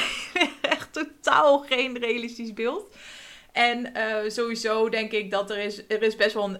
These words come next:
natuurlijk een soort van, eh, commerciële industrie ook tegenwoordig.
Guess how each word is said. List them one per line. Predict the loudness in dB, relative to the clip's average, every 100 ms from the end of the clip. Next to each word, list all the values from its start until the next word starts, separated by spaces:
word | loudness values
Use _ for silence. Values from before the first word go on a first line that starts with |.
| -6
natuurlijk | -6 -4 -4 -4
een | -6
soort | -10
van, | -10 -10 -10 -14 -20 _
eh, | -8 -8 -6
commerciële | -4 -2 0 2 4 2
industrie | 0 -2 -4 -6
ook | -4 -4
tegenwoordig. | -6 -6 -8 -6 -6 -10